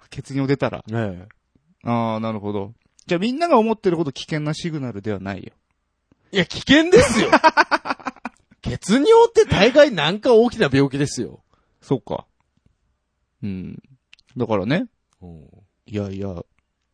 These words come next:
Speaker 1: そん、でも僕はそんなに血尿出ても、
Speaker 2: うん、大丈夫なの。
Speaker 1: もう、もう、だって、本当だから一時期、なんか毎週のように血、
Speaker 2: はい。
Speaker 1: 血尿出してたからさ。
Speaker 2: はい。それな、体的には別に健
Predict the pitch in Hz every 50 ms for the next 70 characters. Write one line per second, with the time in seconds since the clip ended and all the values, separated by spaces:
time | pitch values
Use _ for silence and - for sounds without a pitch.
0 | _ _ _ _ _ _ _ _ _ _ _ _ _ - - 113 117 131 135 123
1 | - - _ _ _ 113 113 104 101 139 175 208 240 247 269 294 - 175 147 131
2 | 127 120 110 104 - 127 117 127 117 107 131 139 - 117 98 107 135 151 135 104
3 | - - 92 92 85 78 73 73 82 85 90 85 82 82 85 82 67 65 - _
4 | - 139 160 170 135 117 123 175 190 156 120 113 101 - - _ _ - 127 -
5 | _ - - - _ _ _ _ - _ - 208 233 240 214 233 214 214 185 180
6 | 139 120 113 - - 127 - - 175 170 156 147 - - 135 123 110 - - -
7 | - - _ _ _ _ _ - 123 117 - 110 127 147 160 160 - 180 175 165
8 | 170 156 120 107 - 113 98 104 90 85 78 - 117 - 120 117 120 131 123 -
9 | 113 - 82 - - - 82 - - - - _ _ _ _ _ _ _ _ _
10 | - - 226 202 208 233 196 - - 151 196 233 349 392 381 - _ _ _ _
11 | _ 247 302 311 - - 359 - - 349 349 226 120 202 - 110 - 113 110 -
12 | - 120